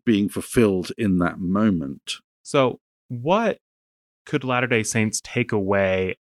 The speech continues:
Speaker 2: as the overarching takeaways from the book of Joel that we can think about in the big picture?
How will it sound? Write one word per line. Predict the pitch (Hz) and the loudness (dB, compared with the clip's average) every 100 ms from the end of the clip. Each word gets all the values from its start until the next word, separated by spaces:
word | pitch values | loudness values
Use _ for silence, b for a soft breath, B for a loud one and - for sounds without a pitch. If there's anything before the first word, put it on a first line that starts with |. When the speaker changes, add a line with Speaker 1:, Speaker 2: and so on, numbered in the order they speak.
| _ _ | _ _
Speaker 2:
as | 123 120 101 | -8 -8 -2
the | 113 110 - | 0 0 0
overarching | 135 127 123 117 117 - 110 101 95 92 _ _ _ _ | 0 0 2 2 2 0 0 2 0 -4 _ _ _ _
takeaways | - 147 - 104 101 95 95 - | -4 -4 0 2 2 2 -2 -6
from | - 135 | 0 2
the | 113 | 2
book | 98 - | 0 -2
of | 98 | -6
Joel | - 110 101 85 90 - _ | -2 0 2 -2 -6 -10 _
that | 110 101 98 | 0 2 0
we | 104 | -2
can | 107 98 | -2 -2
think | 101 90 | -2 -2
about | 90 87 | -2 -2
in | 87 | -4
the | |
big | 85 - - | -4 -8 -8
picture? | - - - 135 | -8 -6 -4 -6